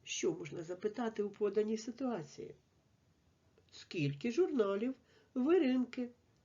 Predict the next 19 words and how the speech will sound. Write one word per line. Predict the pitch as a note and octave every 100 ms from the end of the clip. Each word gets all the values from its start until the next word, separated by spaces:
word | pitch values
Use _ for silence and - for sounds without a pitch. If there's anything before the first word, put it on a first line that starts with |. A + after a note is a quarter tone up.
| _ _ - - -
До | F#3+ D#3+ B3+
цієї | - C4+ C4 D#4+ D#4 A3
ситуації | G3 - B3+ G#3 F3 C#3+ D3+ C#3+ C4 C#4 D4 _ _ _ - - - _ -
підходить, | A#3 - - F#3+ F3 D3+ D4 - -
розгляньте, | G3 F#3 F3 D#3+ D#3
будь | F3 F#3+
ласка, | E3+ C#3+ E3
схеми, | C#3+ - G#3+ F3 D#3 D#3+ G#3+ C4 _ _ _ _ _ _ _ - _ _
підходить | G#3+ G3+ - G#3+ C4+ D4 C#4
друга | B3+ C#4 C4+ C#4
схема, | - - D4 G#3 D3+ D3 - - - -
адже | F3+ E3+ G#3
нам | A#3 B3+
відомо, | D#4 C#4 G#3 D3 - - _ - - _
що | - G4+
у | E4
Юрчика | C#3+ E3+ E3 - D4 - F4+ F4+ _ _ -
вісім | F3+ D#3 D3+ - F#3+
журналів, | G3+ A3+ B3 G#3+ D#3 D3